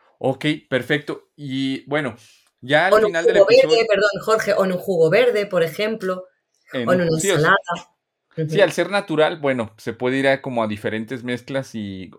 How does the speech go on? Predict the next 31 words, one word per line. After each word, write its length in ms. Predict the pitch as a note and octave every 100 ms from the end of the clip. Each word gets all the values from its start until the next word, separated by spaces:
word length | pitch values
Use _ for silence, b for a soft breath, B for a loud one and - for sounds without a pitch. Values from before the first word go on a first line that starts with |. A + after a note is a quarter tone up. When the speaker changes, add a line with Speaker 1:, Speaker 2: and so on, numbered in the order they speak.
| _
Speaker 1:
sin 240 | - G#2
tener, 260 | G#2+ G2+ G#2
como 220 | C3+ A2+
quien 140 | D3 F#3+
Speaker 2:
Exacto. 60 |
Speaker 1:
dice, 240 | G#2+ A#2 A2
consecuencias, 920 | G#2+ G2+ G#2 - A2 A2 B2 A#2 - b b b
eh, 220 | - G#2+ G#2+
negativas. 600 | A2+ A2 - D#3+ B2+ -
Digo, 280 | D3 B2 B B
quiero 220 | D#3 E3
pensar, 440 | E3 C#3+ D#3 C#3+ b b b b _ _
si 340 | - - D#3+ D3+
por 600 | - D3+ C#3+ C#3 B2 _ _ _ _ _ _
algo, 360 | C3+ D#3+ D#3 C#3
todo 380 | F3 G3 G#3+ F3
dice, 460 | F3 E3+ D#3+ - _ _
no 460 | D3 D#3+ G3 G#3
hacer 400 | G#3 F#3+ - F#3+
uso 360 | G3 G3+ - F#3
excesivo 580 | F3 C#3 - E3 E3 E3+
de 160 | C3+
algo, 320 | C#3 E3 E3+ D#3+
o 60 |
sea, 160 | C#3+ C3
tiene 180 | C#3 C#3
que 100 | C#3+
ser 140 | D3+
en 60 | D3
equilibrio. 360 | C3+ C#3 C#3 D3
Si 320 | C3+ B2